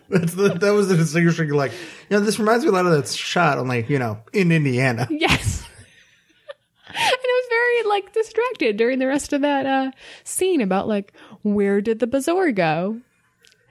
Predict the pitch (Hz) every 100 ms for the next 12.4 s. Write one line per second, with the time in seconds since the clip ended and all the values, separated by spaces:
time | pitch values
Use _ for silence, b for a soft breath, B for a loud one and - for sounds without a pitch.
0 | b b b - 294 330 302 330 349 370
1 | 302 277 220 190 185 190 - 233 233 277
2 | 285 - - - 156 165 151 269 269 285
3 | 277 294 285 240 226 233 - 247 233 -
4 | 254 269 - 285 190 185 196 - _ _
5 | _ _ 508 381 320 208 220 240 277 -
6 | 196 165 196 240 262 262 247 254 254 262
7 | - 151 127 160 196 214 214 240 226 240
8 | 240 240 247 247 247 165 196 202 220 170
9 | 233 226 208 170 165 185 208 220 233 202
10 | - B B B - B B B B -
11 | 190 202 196 - 220 240 254 - 220 214
12 | 202 196 190